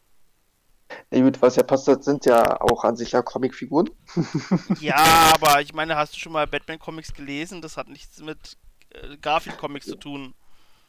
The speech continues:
Speaker 1: Interessanterweise sind ja so, ist ja sogar die neunziger Jahre Animationsserie so viel ernster als die Batman-Realfilme von damals.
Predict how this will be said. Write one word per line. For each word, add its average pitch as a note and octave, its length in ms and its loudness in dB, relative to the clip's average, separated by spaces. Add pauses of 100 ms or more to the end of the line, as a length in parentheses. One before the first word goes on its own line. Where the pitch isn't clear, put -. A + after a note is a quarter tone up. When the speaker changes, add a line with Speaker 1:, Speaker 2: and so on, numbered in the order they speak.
(520)
Speaker 1:
Interessanterweise D3+ 840 2
sind C#3+ 200 -8
ja D#3+ 100 2
so, D3 220 -2
ist - 120 -2
ja D#3 80 2
sogar D3+ 200 4
die D3 120 -6
neunziger C#3 540 0
Jahre C#3+ 240 2
Animationsserie C#3 880 -4
so A#2 460 -4 (140)
viel - 500 0
ernster E3 640 -4 (1200)
als D3+ 300 4
die D3+ 120 -2
Batman-Realfilme C#3 1160 2
von B2 180 -12
damals. A2+ 500 -6